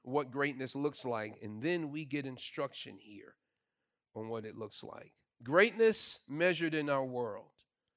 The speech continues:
I have number one, it's the disregard for betrayal.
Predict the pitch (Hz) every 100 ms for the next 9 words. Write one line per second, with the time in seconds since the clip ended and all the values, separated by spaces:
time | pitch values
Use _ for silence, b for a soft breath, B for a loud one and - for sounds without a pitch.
0 | _ _ _ _ _ _ - 139 170 190
1 | 202 175 180 202 190 180 175 156 - 135
2 | 117 185 208 - 160 131 117 165 160 151
3 | - 151 123 127 - 135 117 92 92